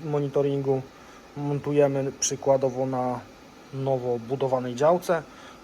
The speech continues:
Do tego jakieś trzy, cztery panele, nawet dwustu, dwustu pięćdziesięciowatowe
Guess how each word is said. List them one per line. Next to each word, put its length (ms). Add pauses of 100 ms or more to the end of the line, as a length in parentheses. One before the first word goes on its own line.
(100)
Do 160
tego 260
jakieś 500 (460)
trzy, 460
cztery 380
panele, 560 (100)
nawet 340
dwustu, 400
dwustu 320
pięćdziesięciowatowe 1000